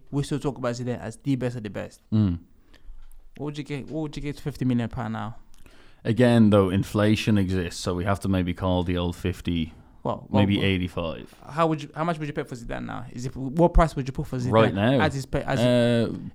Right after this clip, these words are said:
Speaker 2: probably one eighty.
Speaker 1: one eighty?
Speaker 2: Yeah.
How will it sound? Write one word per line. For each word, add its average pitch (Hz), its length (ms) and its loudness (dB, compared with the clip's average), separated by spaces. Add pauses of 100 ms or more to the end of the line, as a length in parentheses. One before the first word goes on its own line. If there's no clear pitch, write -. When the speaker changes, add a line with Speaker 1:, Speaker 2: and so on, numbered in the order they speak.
(160)
Speaker 2:
probably 123 320 4
one 101 300 6
eighty. 107 320 4 (300)
Speaker 1:
one 143 200 0
eighty? 151 460 -4
Speaker 2:
Yeah. 95 260 -4